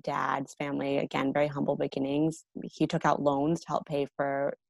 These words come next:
very <laughs> expensive tuition for private school. Um, and so, you know, I had a lot of experiences on campus when I was an undergrad, feeling like I was trying to find where I belonged, and I,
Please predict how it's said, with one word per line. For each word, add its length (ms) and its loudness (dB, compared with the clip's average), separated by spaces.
very 420 6
<laughs> 40 6
expensive 440 2
tuition 640 2
for 180 -6
private 280 -2
school. 500 0
Um, 600 -4
and 220 -2
so, 680 0
you 100 -4
know, 100 -4
I 120 -4
had 220 4
a 60 6
lot 160 2
of 80 0
experiences 520 -2
on 160 -2
campus 680 0
when 140 -4
I 40 -2
was 100 -2
an 120 -6
undergrad, 640 0
feeling 320 0
like 260 0
I 100 4
was 140 0
trying 160 0
to 140 -4
find 400 0
where 160 2
I 120 2
belonged, 500 0
and 100 -4
I, 200 -4